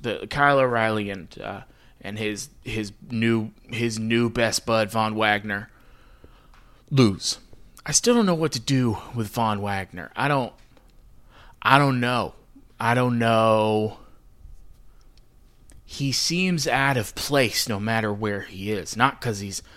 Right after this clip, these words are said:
not talented. It's just I, I do a double take at him whenever he's on screen in anything. And I don't know if that's 'cause he's, like, brand new and I don't know anything about him,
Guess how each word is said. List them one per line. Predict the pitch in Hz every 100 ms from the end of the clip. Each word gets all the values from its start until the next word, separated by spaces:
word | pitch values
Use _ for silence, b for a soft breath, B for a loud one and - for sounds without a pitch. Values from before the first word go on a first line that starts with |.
| B B B
not | 135 131 -
talented. | 139 139 120 104 107
It's | 104 -
just | 123 107 -
I, | 107 104
I | - 101
do | 95 143 139
a | 101
double | - 139 110
take | 98 101 95 -
at | 98
him | 131 98 87 -
whenever | 107 107 104 107
he's | 95 120 113
on | 113 107
screen | - - 110 101
in | 101
anything. | 117 104 95 87 80 - b b b b b b b
And | 101
I | 123
don't | 160
know | 151
if | 117
that's | 127 127
'cause | - 131 110
he's, | 117 113
like, | 110 104 -
brand | 107 113 117 110
new | 113 117
and | 113
I |
don't | 113 101 95 95
know | 98 107
anything | 113 113 117
about | 113 107 113 117
him, | 117 113